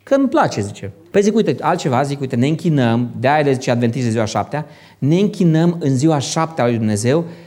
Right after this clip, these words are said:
care, conform Bibliei, este sâmbăta noastră.” La care el zice, „Hai, lasă acum.” Zice, „Chestia asta chiar că nu o pot pricepe.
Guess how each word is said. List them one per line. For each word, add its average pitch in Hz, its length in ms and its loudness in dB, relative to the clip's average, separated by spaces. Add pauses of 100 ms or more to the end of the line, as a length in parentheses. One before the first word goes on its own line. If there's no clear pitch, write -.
(240)
care, 165 540 2
conform 170 500 0
Bibliei, 165 280 4
este 165 200 0
sâmbăta 151 540 2
noastră.” 127 540 -2 (500)
La - 80 -10 (140)
care 101 220 -2
el 90 60 -10
zice, 87 140 -10
„Hai, 104 320 -2
lasă 92 200 -10
acum.” 87 260 -14 (380)
Zice, 117 260 -4
„Chestia 156 440 2
asta 123 220 -2
chiar 120 260 -2
că 117 60 -6
nu 107 100 -2
o 104 40 -2
pot 98 180 -8
pricepe. 90 540 -16